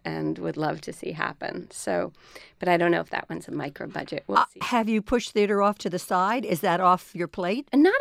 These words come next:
Speaker 1: entirely. I have a, I actually have a short play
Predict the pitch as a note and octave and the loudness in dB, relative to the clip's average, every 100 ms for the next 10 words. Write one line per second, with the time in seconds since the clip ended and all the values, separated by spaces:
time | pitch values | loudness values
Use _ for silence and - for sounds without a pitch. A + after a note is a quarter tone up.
0 | B4+ C#4 E4+ G4+ D4+ A3+ A3 A#3+ C4+ C#4 | 4 6 6 6 4 4 4 4 4 6
1 | A#3+ - G3+ G#3+ C#4 - C4+ A#3 G#3+ G3 | 6 4 4 4 2 0 -2 2 4 6
2 | G3+ F#3+ - - _ _ - F3+ F3 F3 | 4 2 -10 -20 _ _ -2 2 4 4
3 | F3 - _ - - C#4 - G#3 F#3 F#3 | 2 0 _ -10 0 0 2 4 4 4